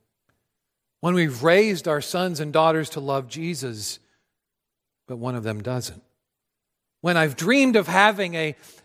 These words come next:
a godly, Christ-honoring marriage, but it isn't. When I prayed that my dad would come to love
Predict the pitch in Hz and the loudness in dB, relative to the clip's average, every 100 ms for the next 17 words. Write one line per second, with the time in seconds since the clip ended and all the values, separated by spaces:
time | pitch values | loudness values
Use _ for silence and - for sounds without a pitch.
0 | _ 185 170 175 214 254 214 180 - 220 | _ 0 4 6 6 6 2 -4 0 2
1 | 226 214 - 202 208 196 175 165 190 214 | 2 0 2 4 4 2 -2 0 2 4
2 | 180 147 123 - - _ _ _ _ _ | 2 -4 -8 -12 -12 _ _ _ _ _
3 | _ _ _ _ - 135 127 160 127 92 | _ _ _ _ -12 -4 -2 -2 -4 -8
4 | - _ _ _ _ _ _ _ _ _ | -16 _ _ _ _ _ _ _ _ _
5 | _ _ _ _ _ _ _ 139 135 123 | _ _ _ _ _ _ _ -6 -4 -4
6 | - 139 139 123 127 117 117 123 127 127 | -4 -2 -2 -2 -6 -6 -4 -2 0 -2
7 | 101 107 101 117 123 117 110 110 107 117 | -4 -12 -16 -10 -8 -8 -10 -8 -4 -6
8 | 104 | -8